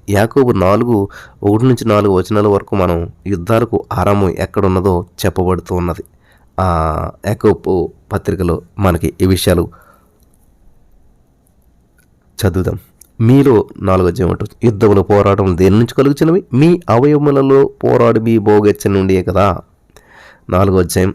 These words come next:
ఒకటో వచనం, రెండో వచనం, "మీరు ఆశించుచున్నారు కానీ మీకు దొరకట్లేదు.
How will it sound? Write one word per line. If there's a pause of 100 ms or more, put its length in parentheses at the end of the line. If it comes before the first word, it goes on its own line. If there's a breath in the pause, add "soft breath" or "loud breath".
ఒకటో
వచనం,
రెండో
వచనం, (160)
"మీరు
ఆశించుచున్నారు
కానీ
మీకు
దొరకట్లేదు.